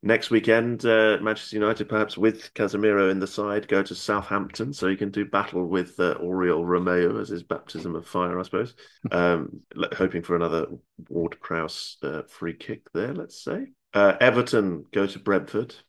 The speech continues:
Speaker 1: You go to Brighton. Chelsea, Leicester is a bit of a, a meeting of under fire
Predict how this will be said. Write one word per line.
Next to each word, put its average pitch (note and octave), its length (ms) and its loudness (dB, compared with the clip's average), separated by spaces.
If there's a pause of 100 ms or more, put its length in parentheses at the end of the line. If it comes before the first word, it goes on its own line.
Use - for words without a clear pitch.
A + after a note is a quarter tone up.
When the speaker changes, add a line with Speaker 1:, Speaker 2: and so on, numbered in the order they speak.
(120)
Speaker 1:
You F#2+ 280 0
go F2+ 240 6
to E2 440 -2
Brighton. F2 540 -2 (220)
Chelsea, A#2 420 2
Leicester G2+ 760 4
is F2 140 -4
a F2 60 -2
bit F#2 160 -2
of E2+ 140 -2
a, E2+ 380 2 (180)
a E2+ 80 -2
meeting F2 420 -4
of E2+ 220 -4
under F#2+ 320 2
fire F2+ 540 4